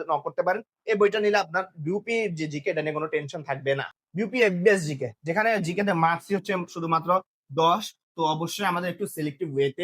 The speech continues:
পড়তে হবে। অন্যান্য ইউনিটের মতো একবার একটা বই নিয়ে এ to জেড শেষ করলে হবে না। তো টপিক শুধুমাত্র এই এগারোটা, যদিও আমি এগারোটা লিখেছি, আসলে টপিক এত বেশিও না, অনেক কম প্রিপারেশন। আপনি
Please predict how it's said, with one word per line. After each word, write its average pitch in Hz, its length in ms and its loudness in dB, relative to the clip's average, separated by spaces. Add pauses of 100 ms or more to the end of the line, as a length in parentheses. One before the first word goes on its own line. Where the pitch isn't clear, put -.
(120)
পড়তে 151 340 -4
হবে। 165 200 2 (340)
অন্যান্য 175 280 0
ইউনিটের 165 260 -2
মতো 160 140 -4 (120)
একবার 147 240 -4
একটা 156 200 -4
বই 151 220 2
নিয়ে 208 200 2
এ - 80 0
to 147 100 -4
জেড 147 180 -4
শেষ 135 100 -8 (100)
করলে 147 280 0
হবে 135 180 2 (120)
না। 156 60 0 (400)
তো 226 40 2 (100)
টপিক 202 320 2
শুধুমাত্র 180 500 0 (420)
এই 175 80 8 (100)
এগারোটা, 151 340 2 (140)
যদিও 165 260 2
আমি 208 160 -4
এগারোটা 156 320 4
লিখেছি, 190 220 -8 (120)
আসলে 170 240 0 (380)
টপিক 170 320 -2
এত 143 100 -6 (120)
বেশিও 160 300 -4
না, 196 60 0 (120)
অনেক 226 140 0 (100)
কম 165 180 0
প্রিপারেশন। 147 420 -6
আপনি 156 100 -10